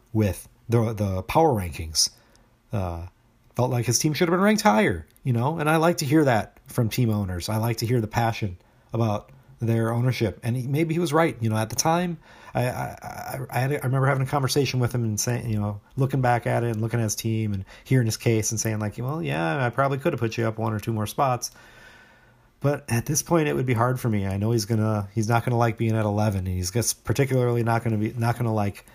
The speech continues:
being below a two and seven team. But I just, that's where it is for me right now. Um, let's move on to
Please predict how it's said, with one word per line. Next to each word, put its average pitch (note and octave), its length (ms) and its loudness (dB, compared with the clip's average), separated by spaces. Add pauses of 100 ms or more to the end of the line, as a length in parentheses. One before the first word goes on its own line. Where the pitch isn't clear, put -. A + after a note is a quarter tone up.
(120)
being A2+ 240 2
below G#2+ 580 0 (440)
a G#2+ 100 -2
two A#2+ 260 -2
and G#2 100 -2
seven G#2 320 -2
team. A#2 520 -4 (440)
But G#2 320 0 (960)
I A#2 100 0
just, - 300 -4 (280)
that's A#2 420 -2
where A#2 260 2
it A2 60 2
is A2+ 160 0
for G2+ 220 -4
me F#2+ 140 -4
right F#2+ 260 -4
now. F2 360 -6 (340)
Um, E2+ 480 -8 (4000)
let's A#2 300 -4
move B2 220 0
on G#2 400 -2 (160)
to F#2 680 -6